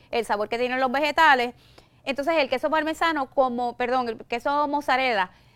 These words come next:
como es bastante neutral en sabor, pues mira, une todos esos sabores bastante deliciosos y bastante fuertes que tenemos. Mire, aquí hay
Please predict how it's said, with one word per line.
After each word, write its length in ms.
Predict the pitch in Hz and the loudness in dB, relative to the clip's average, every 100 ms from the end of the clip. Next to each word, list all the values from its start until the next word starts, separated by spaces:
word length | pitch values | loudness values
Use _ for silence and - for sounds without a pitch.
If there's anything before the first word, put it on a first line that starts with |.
| _ - | _ 4
como 360 | 277 262 233 | 4 6 2
es 80 | 220 | 2
bastante 440 | 240 294 285 330 | 0 0 0 -2
neutral 600 | 302 285 277 277 277 294 - | -2 -4 -6 -2 0 -2 -6
en 200 | 277 285 | -10 -2
sabor, 600 | 302 320 311 254 233 233 | 0 2 4 2 0 -4
pues 180 | 226 | -6
mira, 420 | 233 277 226 185 - _ - | -4 0 2 0 -8 _ 2
une 520 | 302 320 302 247 240 _ | 4 6 4 0 -4 _
todos 300 | 220 220 269 | -2 0 -2
esos 160 | 262 | -4
sabores 440 | 262 220 220 233 220 _ _ - | 0 0 2 -2 -4 _ _ -2
bastante 1040 | 214 208 208 208 208 247 240 214 196 185 _ | 0 0 -4 -4 -2 0 2 0 -2 -4 _
deliciosos 680 | - 240 214 - 226 226 285 | -4 -2 -2 -4 -2 -2 0
y 80 | 277 | -2
bastante 340 | 214 190 208 | -2 -4 -6
fuertes 420 | - 294 269 247 - | -2 0 0 -2 -2
que 240 | - 302 339 _ - _ _ | 0 0 0 _ -20 _ _
tenemos. 600 | 240 220 214 180 - - _ | -2 0 -2 -4 -8 -18 _
Mire, 360 | - 247 220 - _ | -4 0 0 -2 _
aquí 420 | 233 226 - 392 480 - _ _ - | 4 4 2 -2 -2 -10 _ _ 4
hay 520 | 320 320 269 254 | 8 8 8 4